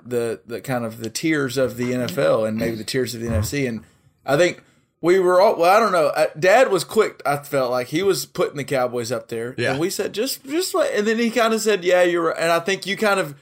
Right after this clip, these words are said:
Speaker 1: agreed that, well, we probably should see what happens in the next couple weeks when they play a better team. And I, I think they played three games early. They played bad teams, and now Kellen Moore has got punched in the mouth a couple of times, and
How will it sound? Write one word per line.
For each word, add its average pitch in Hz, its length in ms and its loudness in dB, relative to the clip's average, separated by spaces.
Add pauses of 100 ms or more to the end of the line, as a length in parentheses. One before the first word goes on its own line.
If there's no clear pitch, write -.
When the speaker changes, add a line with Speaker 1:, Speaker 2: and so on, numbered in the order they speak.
(300)
Speaker 1:
agreed 160 460 2
that, 139 200 0
well, 165 160 0
we 175 100 4
probably 170 360 0
should 147 200 -4
see 147 140 -2
what 135 180 0
happens 131 380 -2
in 120 60 -10
the 117 80 -10
next 120 160 -10
couple 120 240 -8
weeks 127 180 -6
when 120 100 -12
they 110 80 -10
play 113 200 -8
a 110 40 -6
better 113 220 -10
team. 160 260 -10
And 147 120 -4
I, 160 160 0 (420)
I 143 120 0
think 156 240 -2
they 151 160 0
played 147 400 -2
three 170 180 0
games 202 300 -2
early. 170 340 2
They 135 140 -4
played 127 320 -2
bad 139 340 0
teams, 120 320 -6
and 123 180 -10
now 139 220 -2
Kellen 160 340 -2
Moore 156 240 0
has 131 120 -4
got 135 200 -4
punched 139 300 -6
in 127 60 -8
the 120 60 -8
mouth 139 300 -2
a - 40 -20
couple 117 260 -10
of 113 60 -12
times, 110 380 -10
and 113 400 -12